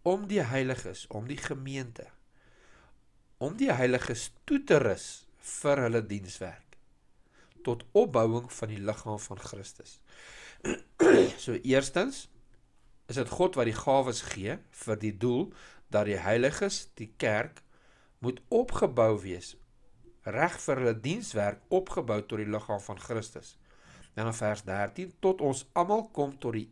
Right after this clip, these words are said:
eenheid van die geloof en van die kennis van die Seun van God, tot 'n volwasse man, tot die mate van die volle grootte van Christus." So ons ontvang hierdie gawes sodat ons mekaar kan bedien,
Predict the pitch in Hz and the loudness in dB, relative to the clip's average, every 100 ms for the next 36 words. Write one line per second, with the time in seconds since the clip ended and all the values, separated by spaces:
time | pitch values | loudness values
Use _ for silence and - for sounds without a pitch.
0 | - 160 190 208 208 - - 160 147 - | -10 -2 0 2 -2 -6 -6 -4 -6 -4
1 | 127 104 98 - - - - - _ 135 | -4 -2 -6 -8 -20 -20 -20 -20 _ 0
2 | 135 135 - 117 110 - 170 170 165 - | 0 0 -4 -4 -4 -4 -2 0 -2 -4
3 | 117 110 101 - 127 120 - 117 - 90 | -8 -8 -8 -4 -4 -4 -6 -10 -6 -8
4 | - _ _ - 131 123 117 107 127 175 | -8 _ _ -10 -4 -4 -4 2 4 4
5 | 196 117 104 107 - - - 113 120 110 | 0 -2 -2 -4 -20 -20 -6 -4 -4 -2
6 | 101 110 113 113 - 107 101 95 - 165 | 0 2 0 -4 -8 -10 -10 -10 -2 -2
7 | 160 - 104 98 98 - 90 - 92 - | -2 -6 -8 -6 -10 -12 -14 -12 -12 -12
8 | - - - _ _ - - - - - | -18 -20 -20 _ _ -20 -20 -20 -20 -12
9 | - 147 - 175 - 208 185 185 185 - | -8 -8 -8 -10 2 2 2 -4 -4 0
10 | 123 92 92 - - - - - 127 120 | 0 -2 -8 -14 -20 -20 -20 -6 -2 -2
11 | 117 131 135 123 - 156 156 147 127 123 | -2 -4 -4 -8 -2 -2 -2 -2 -6 -6
12 | 110 107 107 175 110 | -6 -8 -6 -6 -6